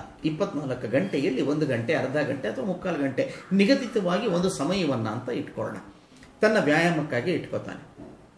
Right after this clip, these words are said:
ಒಬ್ಬ ಶಟಲ್‌ನಲ್ಲೋ ಅಥವಾ ಇನ್ಯಾವನೊಬ್ಬ ಟೆನ್ನಿಸ್ ಆಡೋದು ಅಥವಾ ಯಾವನೊಬ್ಬ ಬರೀ ರನ್ನಿಂಗ್ ಮಾಡೋದು, ಏನಾದ್ರೂ ಮಾಡ್ಲಿ,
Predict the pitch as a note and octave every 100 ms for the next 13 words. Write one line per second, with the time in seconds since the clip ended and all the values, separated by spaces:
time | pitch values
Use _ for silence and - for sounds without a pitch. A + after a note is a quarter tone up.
0 | D3+ E3+ C#3 A#2 C3+ C#3 C3 A2 G#2+ A2
1 | G2 - - - - E3+ D3 D3 C#3 C3
2 | B2+ A2+ A2+ C#3 D3+ D3+ A2+ G#2 G2+ B2
3 | A2+ - - F#3+ F3+ G3 B3+ G3+ F#3+ A#3
4 | G#3+ G#3 C4+ F3 A#2+ G#2 - - - _
5 | - C#3 B2+ F3+ C4 C#4 G3 A2 F#2 F2